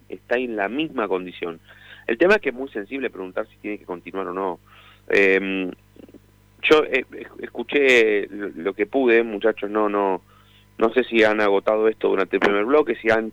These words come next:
ya tenido espacio para, para opinar sobre si, si Racing debería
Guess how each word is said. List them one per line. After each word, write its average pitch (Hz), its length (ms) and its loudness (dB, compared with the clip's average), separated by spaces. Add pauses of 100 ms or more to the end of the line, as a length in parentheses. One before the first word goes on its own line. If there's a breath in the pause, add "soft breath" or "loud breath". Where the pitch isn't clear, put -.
(140)
ya 113 120 4
tenido 107 280 -6
espacio 101 380 -6
para, 85 240 -6 (400 soft breath)
para 98 180 4
opinar 107 380 0
sobre 92 400 -2
si, 90 360 -8
si 92 80 -6
Racing 104 300 -2
debería 98 520 2